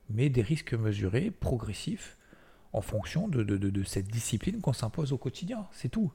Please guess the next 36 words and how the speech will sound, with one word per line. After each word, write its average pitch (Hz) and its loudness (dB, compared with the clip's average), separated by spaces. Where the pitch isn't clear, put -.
Il - -16
n'y - -10
a - -6
pas - -6
de 151 4
miracle, 127 2
hein. 175 0
Il - -6
n'y - -2
a - -4
pas 175 -2
de, 147 2
ah, 135 4
il 117 4
a 110 6
deviné 113 4
que - -4
Matic 107 -6
allait 113 0
prendre 123 -4
trente 120 -4
pour - -4
cent. 165 -2
Euh, - -12
Litecoin, 113 6
quand, - -2
quand 117 2
j'ai 120 2
payé 151 4
Litecoin, 120 4
qu'elle 107 0
a 92 0
pris - -4
cinquante 131 -2
pour - -2
cent, 101 -6